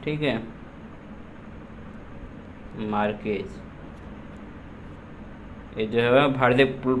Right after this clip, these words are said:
पुरुष फुटबॉल टीम के कोच बने हैं। चौथा देखते हैं, एसबीआई के अध्यक्ष कौन बने हैं? तो एसबीआई के अध्यक्ष जो है वह चल्ला श्रीनिवासलु शेट्टी। पाँचवा देखते हैं, Artificial Intelligence प्रिपेयर्डनेस इंडेक्स दो हज़ार चौबीस में भारत की रैंक, तो हो जाएगा इसका बहत्तर।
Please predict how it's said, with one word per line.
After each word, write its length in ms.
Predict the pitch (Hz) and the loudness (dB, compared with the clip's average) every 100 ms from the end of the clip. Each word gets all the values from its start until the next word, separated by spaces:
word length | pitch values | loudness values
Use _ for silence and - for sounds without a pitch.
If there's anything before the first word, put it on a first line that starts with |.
| 127 | 4
पुरुष 320 | 131 143 151 | 10 10 10
फुटबॉल 420 | - 135 120 127 | 2 4 10 10
टीम 100 | 127 | 10
के 100 | 127 131 | 8 8
कोच 180 | 123 110 | 8 6
बने 220 | 104 98 | 4 2
हैं। 160 | 95 92 - - - - | -4 -6 -12 -12 0 8
चौथा 220 | 123 151 | 10 10
देखते 260 | 143 139 | 8 6
हैं, 180 | 151 131 | 6 6
एसबीआई 360 | 135 131 131 135 | 4 8 10 12
के 80 | 135 | 10
अध्यक्ष 260 | 135 139 | 8 6
कौन 260 | 143 139 139 | 8 10 10
बने 180 | 139 147 | 10 8
हैं? 160 | 165 | 6
तो 60 | 151 | 6
एसबीआई 300 | 131 127 131 | 6 8 10
के 60 | 131 | 10
अध्यक्ष 320 | 123 135 123 | 10 8 8
जो 120 | 127 | 8
है 60 | 131 | 10
वह 220 | 131 170 - - - - | 10 8 2 -8 -12 -8
चल्ला 340 | - 123 123 139 | 8 10 10 8
श्रीनिवासलु 1700 | 139 131 127 127 123 - - 120 117 120 113 113 110 110 120 120 139 | 8 8 10 10 8 2 -2 0 4 4 8 10 8 6 2 6 6
शेट्टी। 400 | 135 110 - 117 104 - - - | 6 2 2 0 0 -4 -4 2
पाँचवा 280 | 110 135 135 | 4 6 8
देखते 320 | 135 135 147 | 8 6 4
हैं, 200 | 147 147 - - - | 4 4 -4 -12 0
Artificial 680 | - 123 127 131 135 127 151 | 8 8 8 6 6 8 6
Intelligence 540 | 135 135 131 127 139 135 | 8 6 8 8 6 6
प्रिपेयर्डनेस 480 | 135 120 127 131 131 | 4 8 8 8 6
इंडेक्स 260 | 127 131 | 6 8
दो 60 | 127 | 8
हज़ार 100 | 131 | 10
चौबीस 140 | 131 | 10
में 100 | 131 | 10
भारत 240 | 127 123 123 | 8 6 6
की 80 | 135 | 6
रैंक, 240 | 135 156 | 8 6
तो 160 | 160 131 | 2 2
हो 40 | |
जाएगा 240 | 123 123 127 | 8 10 10
इसका 240 | 127 160 | 8 6
बहत्तर। 760 | 156 - 120 117 110 - 107 101 | 4 2 4 4 6 6 6 4